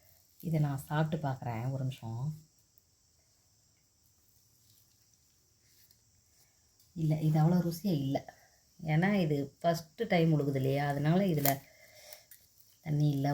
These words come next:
ஒண்ணும் இல்ல, ருசி இல்ல. ஒரு வாரம் கழிச்சு மரம் நம்ம வீட்டுக்கு பக்கத்துல தான் இருக்கு. போய் எடுத்துட்டு வந்து மறுபடியும் படம் பிடிச்சு காட்டுறேன். இது டேஸ்ட் இல்ல, இனிப்பு இல்ல.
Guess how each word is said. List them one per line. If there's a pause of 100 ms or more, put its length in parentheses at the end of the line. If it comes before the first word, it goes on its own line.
ஒண்ணும்
இல்ல, (1800)
ருசி (120)
இல்ல. (1800)
ஒரு
வாரம்
கழிச்சு (160)
மரம் (1040)
நம்ம
வீட்டுக்கு
பக்கத்துல
தான்
இருக்கு. (2000)
போய்
எடுத்துட்டு
வந்து
மறுபடியும் (220)
படம்
பிடிச்சு
காட்டுறேன். (640)
இது
டேஸ்ட்
இல்ல, (200)
இனிப்பு
இல்ல.